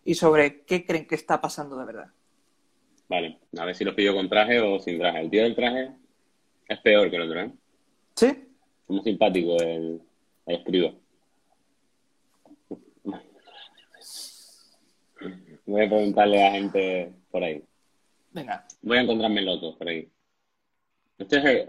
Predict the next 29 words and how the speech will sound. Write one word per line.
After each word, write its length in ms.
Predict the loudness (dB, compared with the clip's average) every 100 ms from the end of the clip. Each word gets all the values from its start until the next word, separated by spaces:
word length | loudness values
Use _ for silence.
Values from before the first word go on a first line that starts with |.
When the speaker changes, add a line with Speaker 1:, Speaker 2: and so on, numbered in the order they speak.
| 2
Speaker 2:
el 160 | 2
programa 320 | 2 0 0
de 60 | 0
menos 260 | 2 0 0
miedo 560 | 0 2 2 0 -4 _ _ _ _ _ _ _ _ _
que 80 | -8
hemos 180 | -4
hecho. 240 | -4 -6 -10 -14 -18 _ -14
Me 160 | -6
he 40 | -4
arriesgado. 460 | -2 -2 -2 -4 -10 _ _ _ _ _ _ _ _ _ _ _ _ _ _ _ _ _ _ _ _ _
Ha 100 | -4
salido 320 | 2 4 6 4
tan 140 | 4
bien 160 | 4 2
el 80 |
del 140 | 2 2
domingo, 520 | 2 0 -2 -4 -10 _ _ _ _ _ _ _ _ _ _ _ _ _ _ _ _ _ _ _ _
como 120 | -8 -6
que 60 |
estamos 220 | -4 -4 -2
despreciando 480 | -2 -4 -2 -4
un 80 | -2
poco 160 | 0 0
el 80 | 0
del, 380 | 0 -2 -6 -8
el 120 | -8
del 120 | -6
miércoles. 460 | -2 -2 -2 -8